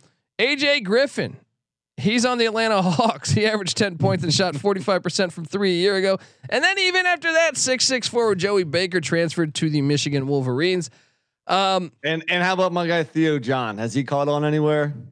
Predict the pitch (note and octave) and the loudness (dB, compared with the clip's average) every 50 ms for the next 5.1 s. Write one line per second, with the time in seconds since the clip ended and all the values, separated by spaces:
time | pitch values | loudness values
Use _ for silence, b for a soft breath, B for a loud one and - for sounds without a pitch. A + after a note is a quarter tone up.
0 | _ _ _ _ _ _ _ _ - - C3+ D3+ E3 G3 - G#3 F#3+ F#3+ G3+ G#3+ | _ _ _ _ _ _ _ _ -8 -4 -2 -2 -2 -2 0 0 0 2 2 2
1 | A3 F3+ F3 G3 G#3+ - A3 G3+ G#3 A3 G#3+ F#3+ E3 D3 C#3+ C3+ C#3 C#3 C3+ A#2+ | 0 0 0 0 0 0 0 0 0 2 2 2 2 2 2 0 0 0 -2 -4
2 | A2 B B B B B B B B B B B B B2 C#3 D3+ D#3+ D3 - - | -4 B B B B B B B B B B B B -2 -2 -2 -2 -4 -6 -4
3 | D#3 D3+ C#3+ C#3+ C#3 A#2 - - C3+ C3+ B2+ A2+ G2 - - A2 G#2+ G2+ F#2 D#2+ | -4 -2 -2 -2 -4 -8 -6 -4 -2 -2 -2 -4 -4 -4 -4 -4 -4 -2 -4 -6
4 | D2 E2 - D#3+ F#3 F3 - - D3+ C3 B2 - A#2+ A#2+ A#2 - - D3 C3+ A2 | -4 -2 -2 -2 -2 -2 -2 0 0 2 2 2 2 0 0 -2 -2 0 0 0
5 | F#2+ G2+ | -2 -4